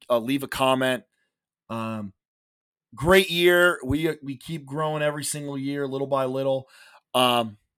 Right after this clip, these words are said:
we're very excited for, for next year as well. Um, and if you know a potential sponsor, also let us know. Our D Ms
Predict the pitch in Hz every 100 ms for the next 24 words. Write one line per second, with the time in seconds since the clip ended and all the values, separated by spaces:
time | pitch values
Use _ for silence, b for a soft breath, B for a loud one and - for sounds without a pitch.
0 | _ 117 107 131 131 123 117 - 113 110
1 | - 107 101 - 104 104 104 - 107 101
2 | 95 104 104 98 B B B _ 104 101
3 | 98 92 - _ _ _ - 107 104 98
4 | - _ 110 101 - - _ 107 127 135
5 | 127 - 127 123 151 - - 123 143 92
6 | - 104 147 - 160 151 156 156 143 156
7 | 147 - 117 165 160 127 156 156 139 160
8 | 104 95 -